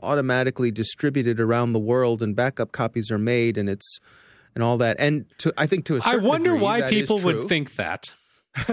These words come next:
Speaker 2: Could it be their marketing? <laughs> Could it be 'cause they tell us that that's what happens?
Speaker 1: Right. But I'm curious, what I have not seen any reports on is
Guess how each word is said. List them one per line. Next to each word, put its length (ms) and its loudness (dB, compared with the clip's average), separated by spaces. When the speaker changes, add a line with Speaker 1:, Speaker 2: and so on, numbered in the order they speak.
Speaker 2:
Could 160 2
it 160 -2
be 180 2
their 220 2
marketing? 520 0
<laughs> 340 -12
Could 140 2
it 60 -2
be 120 4
'cause 220 -12
they 140 2
tell 360 0
us 200 -2
that 140 -6
that's 220 0
what 140 -2
happens? 480 -4
Speaker 1:
Right. 280 0
But 140 0
I'm 180 2
curious, 520 2
what 160 2
I 80 2
have 220 2
not 240 0
seen 240 2
any 180 2
reports 540 0
on 280 -2
is 440 0